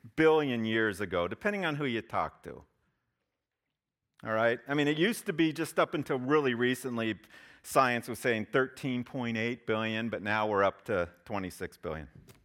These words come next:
You know, there's a lot of confusion as to the age of our universe, but I'll tell you what is not confusing to anybody that actually examines the evidence.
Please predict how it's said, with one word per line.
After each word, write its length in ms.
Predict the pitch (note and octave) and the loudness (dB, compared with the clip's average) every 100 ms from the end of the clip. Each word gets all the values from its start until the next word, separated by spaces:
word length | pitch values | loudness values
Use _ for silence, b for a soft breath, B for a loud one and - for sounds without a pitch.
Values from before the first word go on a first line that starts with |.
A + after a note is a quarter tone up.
| b b b b b b | b b b b b b
You 80 | G3+ | 2
know, 140 | F3+ | 6
there's 180 | G3 G3 | 6 6
a 60 | A#3 | 4
lot 400 | G#3 G3+ F#3 E3+ | 8 8 8 6
of 80 | - | 2
confusion 640 | D3 - B2 A#2+ A2 A2+ | -2 0 2 2 2 0
as 260 | G2+ G2 - | 2 2 0
to 140 | B2+ | -2
the 140 | G#2+ G#2 | 0 0
age 380 | A2 G#2 F#2 | 0 0 -2
of 120 | G#2+ F#2+ | -2 0
our 100 | F#2 | 0
universe, 480 | F#2 F#2+ F2+ G2+ - | 0 -2 -2 -2 2
but 80 | A#2+ | 2
I'll 100 | A#2 | 2
tell 220 | F3+ F#3+ | 2 2
you 100 | D#3+ | 4
what 180 | C#3+ C3 | 2 2
is 200 | A2+ A#2 | 0 0
not 360 | A2+ C3+ D#3 | 4 4 2
confusing 600 | D#3 A#2+ - B2+ A#2 A2 | -6 -8 -4 -4 -2 -4
to 160 | - A#2 | -4 -4
anybody 480 | B2+ D3 C3 A#2 A2 | -2 0 2 2 2
that 180 | A2+ | 0
actually 540 | - B2 B2+ - C#3 A#2 | 2 2 2 -4 -8 -6
examines 580 | G#2+ A2 A2+ B2 A#2+ G2 | -2 0 0 0 -4 -2
the 160 | G#2+ | 2
evidence. 440 | G#2 G#2+ G#2 G2 | 2 2 -2 -4